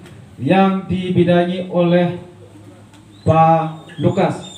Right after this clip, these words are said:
Ini Pak Lukasnya. Dan, eh, perlu juga saya sampaikan bahwa semenjak teman-teman semua, rekan-rekan D P H mempercaya saya untuk, eh,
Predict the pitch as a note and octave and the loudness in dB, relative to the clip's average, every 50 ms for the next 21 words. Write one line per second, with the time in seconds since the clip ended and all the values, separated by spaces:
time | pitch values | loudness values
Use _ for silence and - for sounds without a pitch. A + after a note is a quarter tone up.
0 | - - E3+ F#3 - - - - - - D3 D#3 E3 D#3 D3 C#3 - C#3 C#3 C3+ | -20 -20 -20 -20 -20 -20 -20 -20 -16 -12 -8 -8 -6 -6 -6 -4 -2 0 0 0
1 | C3+ C#3+ C3 - - B2 A#2 - - - - - - - - - - - - - | 2 0 0 0 -2 -4 -4 -4 -6 -8 -8 -8 -8 -8 -8 -10 -10 -10 -10 -12
2 | - - - - - - - - - - - - - - - - - - D#3 D#3+ | -12 -12 -12 -12 -12 -12 -12 -14 -14 -14 -14 -12 -12 -12 -12 -12 -4 0 2 4
3 | E3+ E3+ E3+ E3+ E3+ E3 - - - - - - - - - - - - - - | 4 4 2 0 -2 -6 -8 -14 -16 -18 -18 -18 -18 -18 -18 -18 -18 -18 -18 -18
4 | - - - - - - - - - - - - - - - - - D#3+ E3+ E3+ | -18 -16 -16 -12 -10 -10 -10 -10 -12 -12 -16 -16 -18 -20 -20 -12 -2 0 2 4
5 | E3 E3 E3+ E3 - F#3+ F#3 G3 F#3+ F#3+ G3+ G#3 G#3 G3+ G#3 F#3 F3+ F#3+ F3+ - | 4 4 2 2 2 2 4 4 4 4 4 2 2 2 2 0 0 -2 -2 0
6 | F3+ F#3+ F#3+ F#3 - G3+ G3 G3 - F3 D#3 D3 C#3+ C#3+ C#3+ D3 D#3+ F#3+ - - | 0 0 0 0 0 0 0 2 2 2 2 2 2 2 2 0 -4 -8 -10 -14
7 | - - - - - - - - - - - - - - - - - - - - | -20 -20 -20 -18 -18 -18 -18 -20 -20 -20 -20 -20 -20 -20 -20 -20 -20 -20 -20 -16
8 | - - E3+ E3+ F3 G3 G#3 G#3+ G#3+ G#3+ A3 A3 A3 A3 - - - - - - | -2 0 2 2 4 4 2 2 2 4 4 4 4 2 -4 -12 -18 -20 -20 -20
9 | - _ _ _ _ _ _ _ _ _ _ - _ - - F3 F3+ F3+ F3+ F#3+ | -20 _ _ _ _ _ _ _ _ _ _ -20 _ -4 -2 -2 -2 0 0 2
10 | F#3+ F3+ F3+ F3+ F3 - - F3 F3 G#3 G#3+ F3 C#3+ C#3 C#3+ D3 - - - - | 2 4 4 2 0 0 0 0 2 4 2 2 2 0 -4 -6 -8 -12 -14 -20
11 | - - - - - - - C3+ D3+ D3+ D#3+ D#3+ D#3+ D#3+ - E3 D#3+ D#3+ E3 D#3 | -20 -20 -20 -20 -20 -10 -4 -4 -2 0 0 0 0 0 0 0 0 0 -2 0
12 | - E3 E3 E3+ E3+ E3+ F3 F3+ - - - - - - - - - - - - | 2 4 4 6 6 6 4 2 0 -6 -12 -14 -20 -20 -20 -20 -20 -20 -20 -20
13 | - - - - - - - - - - - - D3 D3+ D3+ - F3+ F3 - F#3 | -20 -20 -20 -20 -20 -20 -20 -20 -20 -20 -10 0 2 2 4 4 2 2 4 4
14 | F3+ F3+ F3+ - F#3+ G3 G3 F#3+ F#3+ - F3 E3+ E3 E3 - - - - D#3+ D#3 | 4 4 4 2 2 2 2 0 0 0 2 2 2 0 -2 -10 -12 -8 -4 0
15 | D#3 D3+ D3+ D3 D3 | 2 4 4 4 2